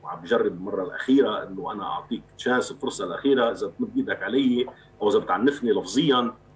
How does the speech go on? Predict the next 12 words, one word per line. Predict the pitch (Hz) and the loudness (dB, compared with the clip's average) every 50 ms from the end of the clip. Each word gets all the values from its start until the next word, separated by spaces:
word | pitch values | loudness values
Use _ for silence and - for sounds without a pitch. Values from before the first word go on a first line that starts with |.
| - _ _ _ _ - | -20 _ _ _ _ -6
آه، | 101 101 98 98 | -2 -2 0 0
معناتها | 95 95 101 127 127 127 - 120 113 110 107 104 - | 0 0 2 2 2 2 2 2 2 2 0 -4 -6
لا، | 190 247 - - | -6 -8 -6 -2
هيدي | - 123 127 110 110 | 0 0 0 0 0
بدها | 101 226 - - - 101 | -4 -4 -4 -2 -4 -4
معالجة، | 92 87 127 156 190 147 120 - 104 | 0 0 2 2 2 2 0 0 -2
بدها | 98 107 104 101 92 | -4 -4 -4 -4 -8
مساعدة | 95 - - 147 117 117 117 110 107 | -6 -2 -2 0 2 2 2 0 0
من | 98 87 | -2 -4
خارج | - - - - 123 - | -4 -2 2 2 2 0
الإطار | - 101 - - 117 - | 0 -4 -2 0 2 2
الزوجي. | - 131 - 107 104 104 85 85 87 98 98 | 2 2 2 4 4 4 2 0 -8 -14 -16